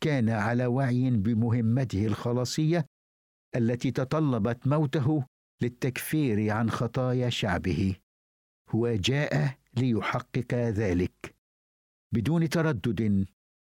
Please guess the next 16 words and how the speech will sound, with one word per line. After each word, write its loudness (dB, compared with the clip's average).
ألزم 2
يسوع 0
نفسه 0
لتنفيذ 0
تلك -2
المهمة، 2
وقد -4
أعلن: 2
"أنا 0
هو 2
الراعي 0
الصالح، -2
والراعي 0
الصالح 0
يبذل 0
نفسه 0